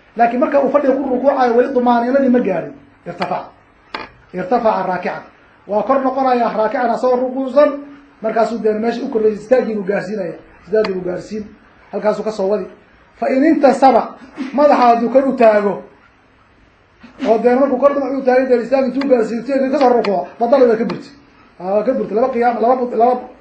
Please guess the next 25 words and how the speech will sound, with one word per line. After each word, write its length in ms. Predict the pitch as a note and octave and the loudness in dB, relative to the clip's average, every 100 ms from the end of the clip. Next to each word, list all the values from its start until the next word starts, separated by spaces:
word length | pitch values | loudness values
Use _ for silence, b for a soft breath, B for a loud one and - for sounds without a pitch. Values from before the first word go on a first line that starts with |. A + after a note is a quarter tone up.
| b _ | b _
qiyaam 260 | G#3 B3 A#3 | 2 2 2
buu 100 | A#3 | 2
la 100 | B3 | 4
imaa, 120 | A#3 | 2
midkii 180 | A3+ A3 | 0 -2
fadhiga 260 | A#3+ B3 G#3+ | -2 0 2
iyo 100 | A3 | 0
midkii 180 | A#3 | 0
istaaga, 400 | G#3 B3+ C4 C4 - - | -2 -2 0 -2 -6 -6
iyo 100 | G#3 | 0
laba 140 | A3+ A#3+ | 4 4
rukuuco. 420 | - F#3 C3+ - _ - | 0 -6 -6 -10 _ -2
Badalad 320 | B3 D4 C#4 | 4 4 4
ka 60 | |
burti. 260 | G#3+ F#3 - - - B B B B - | -2 -4 -10 -14 -14 B B B B 4
Aw 300 | D#4+ D4+ C#4 | 6 6 4
mase 240 | C4 B3+ B3+ | 0 0 0
irtafaca 480 | A#3 C#4 C4+ A3+ A3 | 2 2 2 2 2
bacdaha. 640 | A#3 A3 A#3 G#3 G3+ - - _ _ - - E3 | 2 2 2 2 -2 -6 -16 _ _ -20 -20 -14
Ah, 160 | D#3+ C#3+ - _ _ | -14 -14 -20 _ _
aw 160 | B3 A#3 | 2 4
bacdaha. 540 | A3 G3 G3 E3+ D3+ - _ _ _ _ _ _ _ | 2 0 -2 -2 -4 -14 _ _ _ _ _ _ _
Ictadala. 480 | F3 E3 F#3+ D#3 C#3 - _ _ _ _ _ _ _ _ _ _ | -10 -6 -4 -4 -8 -16 _ _ _ _ _ _ _ _ _ _
Rukuucdii 480 | F3+ - D4 C4 A#3+ | -10 -4 -2 -2 -2
gadaasheedii, 840 | F#3 G#3 A#3+ - F#3 E3+ D#3 | -2 2 2 0 -4 -4 -6